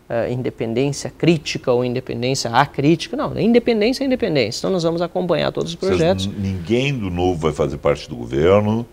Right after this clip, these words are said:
Speaker 1: Não. Na verdade tem um ministro que é filiado ao Novo, que é o Ricardo Salles, acabou de ser anunciado no domingo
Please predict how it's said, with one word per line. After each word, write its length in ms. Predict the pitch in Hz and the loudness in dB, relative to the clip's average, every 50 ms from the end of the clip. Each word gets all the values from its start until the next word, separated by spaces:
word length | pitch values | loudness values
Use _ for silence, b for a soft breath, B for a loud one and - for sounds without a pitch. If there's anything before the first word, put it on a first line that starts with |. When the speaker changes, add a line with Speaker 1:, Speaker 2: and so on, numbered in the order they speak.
| - - | -4 0
Speaker 1:
Não. 320 | 147 139 135 120 101 B B B B 143 - | 2 4 4 4 2 B B B B -12 -6
Na 160 | - - 208 | 0 0 4
verdade 360 | 254 311 226 156 170 180 - | 4 4 6 6 6 4 6
tem 100 | - 202 | 4 2
um 80 | 208 240 | 4 4
ministro 320 | 240 170 151 165 - - | 4 4 4 2 0 -2
que 40 | - | -4
é 40 | - | -4
filiado 360 | - 220 202 165 156 240 302 | -2 0 2 4 4 4 4
ao 60 | 294 | 2
Novo, 420 | 214 160 135 107 92 - - - - - - | 4 4 4 4 2 -2 -8 -16 -20 -20 -10
que 100 | - - | -4 0
é 60 | 131 127 | 2 4
o 140 | 135 151 | 4 2
Ricardo 400 | 165 160 151 143 - - - - | 2 -2 -2 0 0 0 0 0
Salles, 440 | - - - 127 123 135 156 175 180 | -2 0 2 4 4 4 2 2 0
acabou 360 | 180 - - 147 135 139 151 | -2 -2 -2 -2 0 0 -2
de 80 | 165 - | -2 -2
ser 240 | - - - 156 170 | -2 0 0 0 0
anunciado 600 | 180 185 180 175 - - - 147 131 139 160 175 | 0 -2 -2 -2 -2 -2 2 4 4 4 4 2
no 120 | 165 165 | 0 0
domingo 560 | 151 151 143 135 131 135 143 156 170 214 254 | 0 0 2 2 2 2 2 2 0 0 -2